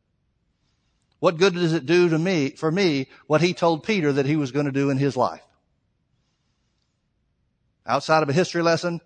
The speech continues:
what do I care about Peter? What do I care about any of the other twelve? If this was just intended for them and not for those that would believe on Jesus through their word, which is us, then what do we care?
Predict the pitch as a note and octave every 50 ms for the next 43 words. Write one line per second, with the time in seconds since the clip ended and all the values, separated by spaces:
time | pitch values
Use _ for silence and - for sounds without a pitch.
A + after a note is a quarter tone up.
0 | _ _ - D3+ F#3 F3+ E3 E3 E3+ E3+ - D#3+ D3+ D3 D3 C#3+ D3 C#3+ - -
1 | C#3+ A#2+ - - - _ _ _ _ _ _ _ _ _ _ _ _ _ _ _
2 | _ _ _ _ _ _ _ _ _ _ _ _ _ _ _ _ _ _ _ _
3 | - C3+ D3 D#3 D#3+ E3 D#3+ - E3+ E3 D#3+ D#3 D#3+ D#3 D#3+ D#3+ D#3+ E3 D#3 D3
4 | D#3+ E3 E3 D3+ C#3+ - - C#3+ C3 G2+ E2 D#2+ - _ _ _ _ _ _ _
5 | _ _ _ _ _ _ _ _ _ _ _ _ _ _ _ _ _ _ _ _
6 | _ _ _ _ _ _ _ _ _ _ _ _ _ _ _ - C3+ - - F#3+
7 | F#3+ - F3 D3+ - F3 G#3 G3 G3+ G#3 G3+ G3 - G#3 G#3 G3+ G3 E3 - F3
8 | D3+ F#3+ G#3 G3 F3 E3 D#3 D3+ C#3+ D3+ E3 F3+ F3 - - E3+ D#3+ D3 D3+ E3
9 | F3 F3 E3+ - - E3+ D3 D3 D3 C3 C#3+ D3 D#3 D#3+ E3+ E3+ D3+ D3+ D#3 D#3
10 | D3+ D3 C#3 C3+ - _ _ _ _ _ _ _ - G#2+ F3+ G3+ G3 D#3 C3 C#3+
11 | C#3 - - - D#3 D#3 D3 B2+ D3 C#3+ C#3 C3+ C3 D3+ E3 F3+ F#3 F3+ - D3
12 | A#2+ A#2+ A2 G#2+ C3 D3+ E3+ F#3+ - - - - _ _ _ _ _ _ _ _
13 | _ _ _ _ _ _ _ _ _ _ _ _ _ _ _ _ _ _ - C#3+
14 | D3 F#3+ G3 F#3 F3 E3+ - G#3+ A3 -